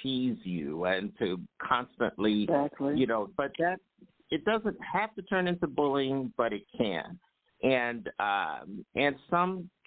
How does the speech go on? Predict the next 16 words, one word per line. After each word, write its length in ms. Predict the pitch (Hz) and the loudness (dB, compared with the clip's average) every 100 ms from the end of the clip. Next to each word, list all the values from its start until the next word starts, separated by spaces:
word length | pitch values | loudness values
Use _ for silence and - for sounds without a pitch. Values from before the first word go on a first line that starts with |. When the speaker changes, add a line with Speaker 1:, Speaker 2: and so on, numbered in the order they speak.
| - | -2
Speaker 1:
children, 440 | 190 185 170 107 107 | 2 4 2 0 -2
and 200 | - 143 | -4 -6
I 60 | 139 | -6
think 220 | 156 156 | -8 -6
you 120 | 147 | -6
touched 320 | 131 135 131 - | -4 -4 -4 -4
on 160 | 117 | -4
this 100 | 110 - | -6 -4
yesterday, 380 | 117 113 117 110 | -4 -2 0 2
Doctor 300 | 107 107 117 | 0 -4 -2
Dyer, 280 | 110 101 95 | 0 0 -2
as 100 | 90 | -2
well, 360 | 120 139 98 - - - | 0 2 2 -2 -20 -8
where 400 | - 151 147 139 - | 0 2 4 2 -2
it 200 | 117 135 _ | -4 -4 _
starts 280 | - 156 | 0 0